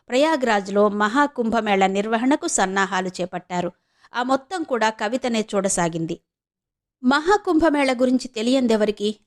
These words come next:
అందుకే కవిత కూడా తన తల్లిదండ్రులతో కలిసి అక్కడ స్నానం చేయడానికొచ్చింది. అలా వచ్చి గంగానది దగ్గర ఉన్న ఘాటు దగ్గరకు వచ్చింది. అయితే అప్పుడే అకస్మాత్తుగా ఒక నాగసాధువు అక్కడకు వచ్చి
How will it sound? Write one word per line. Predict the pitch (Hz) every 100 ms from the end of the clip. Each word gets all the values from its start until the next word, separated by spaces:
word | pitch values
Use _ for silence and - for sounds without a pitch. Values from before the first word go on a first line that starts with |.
| -
అందుకే | 196 214 233 180 -
కవిత | 220 269
కూడా | 262 247 226
తన | 226 220 214
తల్లిదండ్రులతో | 202 220 240 240 220 220 208
కలిసి | 196 214 262 311 220
అక్కడ | - 196
స్నానం | 190 202 190 240 233
చేయడానికొచ్చింది. | 214 196 185 175 170 185 175 180 _ _ _ -
అలా | 311 349
వచ్చి | 269 277 220
గంగానది | 214 233 269 240 214
దగ్గర | 208 208 233
ఉన్న | 226 214 196
ఘాటు | 185 208 262
దగ్గరకు | 233 202 190 196 202
వచ్చింది. | 175 - 170 175 -
అయితే | 233 254 233 233 - _ _ 277
అప్పుడే | - 403 339 -
అకస్మాత్తుగా | 226 226 - 294 240 233 233
ఒక | 220 208 202
నాగసాధువు | 196 214 262 269 226 196 208 196 190
అక్కడకు | - 185 185
వచ్చి | 185 196 262 208